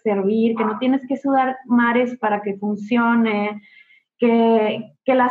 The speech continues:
ciencia perdure más allá de los mitos, ¿no? Que de repente ahí andan con que es que el sudor desintoxica y si no sudaste, pues ya te,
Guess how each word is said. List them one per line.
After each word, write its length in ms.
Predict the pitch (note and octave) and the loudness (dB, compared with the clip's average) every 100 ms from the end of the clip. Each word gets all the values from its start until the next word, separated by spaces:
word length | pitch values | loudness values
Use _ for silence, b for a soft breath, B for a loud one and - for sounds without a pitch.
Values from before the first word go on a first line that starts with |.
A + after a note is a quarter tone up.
| - | 0
ciencia 420 | C#4+ C#4+ D#4+ G4+ | 0 0 0 0
perdure 400 | G4+ C#4+ B3+ C4 | 0 0 2 2
más 200 | C4+ B3+ | 2 0
allá 240 | C4+ C4 C4 | 2 2 2
de 60 | |
los 220 | C4 A3+ | 2 0
mitos, 580 | G#3+ A#3 B3 A#3+ A3 G#3+ | 2 4 2 2 0 0
¿no? 340 | G3+ G3 G3 A#3 | 0 0 0 0
Que 80 | A#3+ | 0
de 60 | |
repente 380 | G#3 G3+ G#3 G#3 | 0 -2 -2 0
ahí 100 | A#3 | 0
andan 260 | A3 A3+ A#3 | 2 0 0
con 160 | A3+ | -2
que 140 | G#3+ G3 | 0 -2
es 120 | G3 | -2
que 80 | C4+ | -6
el 60 | C4+ | -4
sudor 320 | D4+ C4+ B3+ | 0 0 0
desintoxica 840 | C#4 C#4 C#4+ B3+ B3 C4+ B3 C#4+ | -2 -2 -4 -4 -6 -6 -4 -4
y 40 | |
si 100 | C#4 B3 | -2 0
no 120 | A3+ | 0
sudaste, 480 | B3 A#3 A#3 C#4 C4+ | 0 0 0 -4 -6
pues 100 | G3+ | -4
ya 100 | F#3+ | -4
te, 200 | F#3+ A3+ | -2 -2